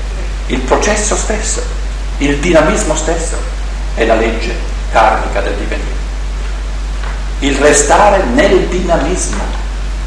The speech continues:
il restare dentro al processo, il restare dentro al movimento e sapere di volta in volta in quale direzione ci si sta muovendo.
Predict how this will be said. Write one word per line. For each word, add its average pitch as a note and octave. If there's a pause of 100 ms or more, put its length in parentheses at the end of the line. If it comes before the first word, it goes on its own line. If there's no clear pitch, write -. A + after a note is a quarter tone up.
(240)
il C#3+
restare E3+
dentro E3
al D3+
processo, - (760)
il C#3+
restare D#3
dentro D#3+
al C#3
movimento C#3+ (1300)
e C3+
sapere -
di C#3
volta D3+
in C#3
volta E3
in D3+
quale -
direzione D3 (100)
ci -
si -
sta A#2+ (520)
muovendo. -